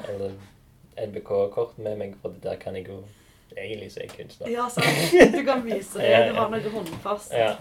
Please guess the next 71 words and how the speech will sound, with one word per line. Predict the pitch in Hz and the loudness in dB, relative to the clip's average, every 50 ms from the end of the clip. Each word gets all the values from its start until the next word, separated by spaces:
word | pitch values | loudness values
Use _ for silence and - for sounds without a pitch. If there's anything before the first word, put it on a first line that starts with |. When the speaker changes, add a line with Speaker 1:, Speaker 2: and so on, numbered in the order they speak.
| - - - - - | -10 -18 -20 -18 -8
Speaker 1:
det | - 117 | -8 -8
er | 110 | -6
jo | 107 110 | -6 -8
på | |
en | 107 | -8
måte | 101 101 - 104 104 | -8 -6 -6 -6 -6
Speaker 2:
Ja. | - 190 185 | -6 -6 -6
Speaker 1:
eneste, | 185 180 165 - 107 - - - - - - - - - - | -6 -8 -10 -12 -14 -14 -14 -16 -18 -20 -20 -20 -20 -4 2
der | 117 104 | 4 6
jeg | 101 | 6
Speaker 2:
Det | 104 | 6
Speaker 1:
har | 101 98 | 4 4
fått | - 104 - 107 | 2 0 0 -2
en | 95 | -6
bekreftelse | 92 - - - 107 101 - - - - 110 107 - | -10 -10 -2 -2 -2 -2 -2 -8 -18 -20 -20 -10 -4
på | - 214 | 0 0
Speaker 2:
Ja. | 214 208 208 208 | 2 2 2 0
Speaker 1:
en | 208 202 - - - | -2 -6 -10 -14 -12
titel, | - 107 107 - - - 113 113 | -12 -12 -12 -12 -16 -14 -10 -8
liksom, | 113 110 110 - - - - | -8 -10 -10 -12 -14 -16 -14
som | - - 98 | -12 -10 -10
jeg | 101 - - | -8 -8 -8
egentlig | 98 101 104 104 - 110 107 - | -8 -8 -12 -14 -14 -16 -16 -16
ikke | - - | -14 -6
kaller | - 104 - - - - | -6 -4 -2 0 0 0
meg | 196 240 254 | 2 4 4
Speaker 2:
Ja, | 285 - | 4 6
Speaker 1:
selv. | - - 254 | 6 6 6
Speaker 2:
sant, | 285 277 - | 6 4 2
det | - - - | -2 -2 -4
er | - - | -6 -10
det. | - 220 214 220 226 - - - - 208 | -12 -12 -12 -14 -16 -18 -18 -10 -4 -2
Men | 214 214 208 | -2 0 2
nå | 208 220 226 | 2 2 2
har | 247 254 226 - - 233 | 0 -2 -4 -6 -6 -6
det | 202 202 | -6 -6
jo | 196 208 202 | -6 -6 -6
liksom | 214 208 220 214 196 | -6 -8 -8 -8 -8
gått | 190 180 - | -10 -10 -10
sånn | 156 160 175 180 | -8 -8 -8 -8
tid | - 196 190 | -8 -8 -8
at | 190 | -8
du | 180 180 | -10 -14
har | 175 185 180 | -12 -10 -8
jo | 180 180 | -8 -8
så | 180 - 190 | -10 -10 -10
mye | 185 185 170 165 160 160 | -10 -8 -8 -8 -10 -10
å | 160 160 | -12 -14
vise | 175 160 160 160 - - - - 147 151 - | -14 -14 -14 -14 -14 -14 -12 -12 -12 -12 -10
til. | - - 165 151 151 - _ _ - - | -10 -12 -12 -12 -14 -20 _ _ -20 -12
Sant? | - 202 190 185 | -8 -8 -8 -6
Du | 190 190 180 175 | -8 -8 -8 -8
har | 165 165 175 | -8 -8 -8
jo | 175 170 165 - - - - - - _ - | -8 -8 -10 -12 -18 -20 -20 -20 -20 _ -14
masse | - 185 - - - 165 160 151 | -12 -12 -12 -12 -12 -14 -12 -10
bøker | - 160 165 165 165 170 | -8 -6 -6 -6 -4 2
Speaker 1:
Ja. | 165 131 123 - 170 | 4 6 6 6 4
Speaker 2:
og | 165 151 151 156 | 0 -4 -8 -8
sånn. | - 160 156 - - - - - - - - | -8 -10 -12 -12 -16 -20 -20 -20 -20 -16 -12
Og | - 185 180 | -12 -8 -6
det | 180 175 180 | -4 -4 -4
Speaker 1:
Mm. | 190 226 | -4 -6
Speaker 2:
tenker | 214 196 180 175 | -8 -8 -10 -10
jeg | 165 170 | -10 -10
også | 165 165 165 165 151 | -10 -10 -10 -10 -10
gjør | 165 160 160 156 | -10 -10 -10 -12
deg | 156 165 160 156 | -14 -14 -14 -14
veldig | 165 165 160 | -14 -14 -14
sikkert | - - 170 170 160 | -14 -14 -14 -14 -14
mer | 160 160 156 160 156 | -14 -14 -14 -16 -18
trygg | - - 165 165 170 - - | -16 -14 -14 -14 -14 -18 -20